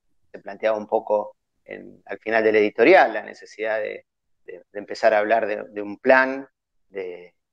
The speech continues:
de obras que, que ponga en actividad a la economía,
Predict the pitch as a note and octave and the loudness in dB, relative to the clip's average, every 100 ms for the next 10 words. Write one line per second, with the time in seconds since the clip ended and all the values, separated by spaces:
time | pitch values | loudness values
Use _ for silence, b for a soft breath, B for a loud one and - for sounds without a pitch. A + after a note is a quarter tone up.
0 | _ - A2 A2+ G#2+ A2+ - _ _ _ | _ 0 2 4 0 -4 -18 _ _ _
1 | _ - - _ _ - - - A2+ G#2 | _ -16 -16 _ _ -12 -2 0 2 0
2 | G2 G2 _ _ _ _ - G2+ - G2+ | -2 -10 _ _ _ _ -6 -6 -6 -6
3 | G2+ G#2+ A2+ A2+ - G2+ F#2+ G#2 G#2 C#3 | 2 4 6 4 -4 -12 -12 -10 -2 2
4 | E3+ D#3 C#3+ C#3 C#3 | 4 4 2 0 -4